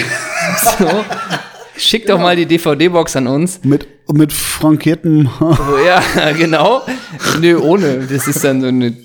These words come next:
Speaker 1: ein dankbares Geschenk. Äh, und dann sitzt nämlich nachts, wenn wir dann in Brighton sind, äh,
Speaker 2: Ja.
Speaker 1: gucken wir uns zusammen auf de-, oder hier auf deiner neuen Leinwand, äh, gucken wir uns
Speaker 2: Curb
Speaker 1: dann
Speaker 2: Your Enthusiasm.
Speaker 1: Ja. Ein Freund von mir hatte Schul-, zu Schulzeiten übrigens auch einen riesen Fernseher,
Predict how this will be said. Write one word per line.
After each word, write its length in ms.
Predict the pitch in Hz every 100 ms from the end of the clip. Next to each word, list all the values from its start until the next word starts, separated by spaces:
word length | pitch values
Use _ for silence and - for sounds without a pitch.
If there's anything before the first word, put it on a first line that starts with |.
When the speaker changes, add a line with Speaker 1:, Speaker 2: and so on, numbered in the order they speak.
| -
Speaker 1:
ein 200 | - 123
dankbares 760 | 127 165 - 135 127 123 120 -
Geschenk. 460 | 123 - 131 190 - - - 170
Äh, 240 | 151 143 151
und 160 | 147 143
dann 160 | 165 170
sitzt 160 | 175
nämlich 280 | 185 156 147
nachts, 360 | 139 160 - 139
wenn 160 | 143
wir 120 | 139 131
dann 140 | 127
in 140 | 123
Brighton 380 | 123 127 160 147
sind, 440 | 127 110 156 180 -
äh, 340 | 135 135 135
Speaker 2:
Ja. 40 | 131
Speaker 1:
gucken 260 | - 156
wir 80 | 139
uns 140 | 139 135
zusammen 480 | - 127 135 151 156
auf 180 | 139
de-, 280 | - 131 127
oder 200 | 131 151 143
hier 460 | 131 139 170 208 - - - - _ -
auf 200 | 120 -
deiner 260 | 139 139
neuen 260 | 143 143 143
Leinwand, 920 | 139 139 165 147 120 135 214 - - - - 120
äh, 360 | - 135 135 135
gucken 300 | 131 156 147
wir 100 | 131
uns 220 | 107 131 -
Speaker 2:
Curb 240 | 143 123
Speaker 1:
dann 100 | 127
Speaker 2:
Your 200 | 147 147
Enthusiasm. 1200 | 135 131 - - 139 170 139 120 110 104 107 101
Speaker 1:
Ja. 300 | 131 127 - - - _
Ein 60 | 123
Freund 280 | 147 220 269
von 140 | 139
mir 100 | 123
hatte 120 | 120
Schul-, 180 | - 127
zu 300 | 127 - -
Schulzeiten 460 | - 190 - 131 127
übrigens 280 | 127 127
auch 180 | - 139
einen 200 | - 131
riesen 340 | 120 170 165 135
Fernseher, 580 | 131 147 127 123 143